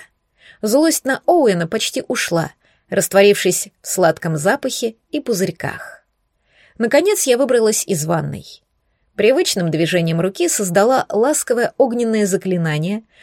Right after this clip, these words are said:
которое мгновенно высушило мои волосы. Обернулась в полотенце и прошлёпала босыми ногами обратно в комнату. Распахнула гардеробный шкаф и застыла в недоумении.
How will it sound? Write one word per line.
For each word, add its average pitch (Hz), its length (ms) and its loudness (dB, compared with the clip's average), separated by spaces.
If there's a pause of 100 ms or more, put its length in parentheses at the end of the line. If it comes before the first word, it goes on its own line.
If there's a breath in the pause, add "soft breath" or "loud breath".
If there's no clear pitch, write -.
(180 soft breath)
которое 240 460 4
мгновенно 196 640 0
высушило 220 520 0
мои 185 200 0
волосы. - 720 -6 (540)
Обернулась 277 560 2
в - 40 -18
полотенце 190 680 -2 (380 soft breath)
и 214 80 -2
прошлёпала 294 580 2
босыми 220 480 0
ногами 170 640 -2
обратно 196 460 0
в - 100 -14
комнату. - 640 -4 (600)
Распахнула 269 640 0
гардеробный 254 600 0
шкаф - 560 -4 (360)
и 180 100 -4
застыла 175 420 2
в 170 80 -2
недоумении. 214 920 -2